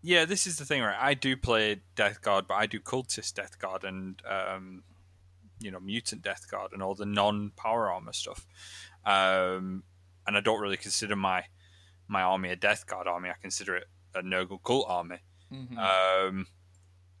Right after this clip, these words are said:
Speaker 1: I don't know. It's, it's a tricky animal. Um, I, I get that, like, they need to cater to what people want, and I understand that obviously, uh, Marines are popular, but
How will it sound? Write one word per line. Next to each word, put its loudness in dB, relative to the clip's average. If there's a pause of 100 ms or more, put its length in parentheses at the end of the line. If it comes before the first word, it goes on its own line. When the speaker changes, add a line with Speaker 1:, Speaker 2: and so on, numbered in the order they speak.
(460)
Speaker 1:
I 4
don't 6
know. 6
It's, 0 (760)
it's -6
a -2
tricky 2
animal. 0 (140)
Um, 4 (1120)
I, 4 (100)
I 6
get 4
that, -2
like, 0
they 0
need 0
to -6
cater -2
to -8
what -4
people -10
want, -6 (500)
and 0
I 6
understand 0
that -4
obviously, -4 (560)
uh, 0 (160)
Marines -2
are -4
popular, -2
but -6